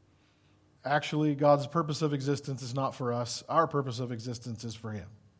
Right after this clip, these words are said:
Expectation becomes demand. When it doesn't happen, it leads to offense,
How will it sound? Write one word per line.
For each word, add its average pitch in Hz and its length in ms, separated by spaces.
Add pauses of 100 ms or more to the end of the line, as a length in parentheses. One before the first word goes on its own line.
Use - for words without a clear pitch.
(1400)
Expectation 147 880 (380)
becomes 127 360
demand. 143 540 (1600)
When 131 200
it 123 100
doesn't 120 280
happen, 143 340
it 131 140
leads 127 240
to 127 160
offense, 117 540